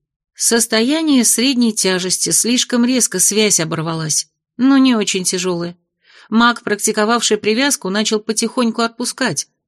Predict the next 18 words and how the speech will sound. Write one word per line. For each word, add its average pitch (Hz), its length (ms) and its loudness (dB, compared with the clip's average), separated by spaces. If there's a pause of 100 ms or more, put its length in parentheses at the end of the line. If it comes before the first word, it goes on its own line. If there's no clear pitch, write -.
(120)
так 254 200 0
что - 180 0
если 247 320 2
бы 220 120 2
обрыв 220 340 0
произошёл 208 500 2
хотя 196 320 0
бы 196 120 -2
ещё 208 300 0
недели 208 460 2
через 185 360 -2
две, 170 240 -4
вообще 214 380 -2
обошлось 190 460 0
бы 180 160 0
без 180 160 0
особенных 180 520 -2
последствий. 160 680 -4